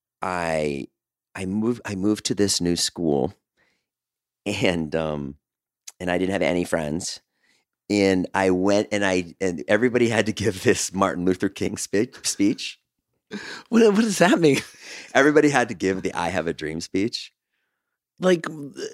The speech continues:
Speaker 2: repeat it?
Speaker 1: Everybody had to, like, stand up in front of the school and do it. I can't remember if everyone had to do it or I had to do it.
Speaker 2: <laughs> Solid.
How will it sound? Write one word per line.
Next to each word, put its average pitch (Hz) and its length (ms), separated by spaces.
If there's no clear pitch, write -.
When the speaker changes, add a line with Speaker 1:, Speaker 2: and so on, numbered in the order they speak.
Speaker 2:
repeat 165 440
it? 311 160
Speaker 1:
Everybody 202 300
had 175 160
to, 156 60
like, 127 180
stand 127 420
up 110 260
in 101 120
front 110 220
of 104 80
the 98 80
school 104 420
and 87 160
do 92 140
it. 98 100
I - 60
can't 220 200
remember 214 220
if - 80
everyone 160 300
had 175 160
to 160 40
do 175 140
it 185 100
or 101 160
I 107 200
had 143 180
to 156 60
do 156 240
it. - 260
Speaker 2:
<laughs> - 0
Solid. 123 480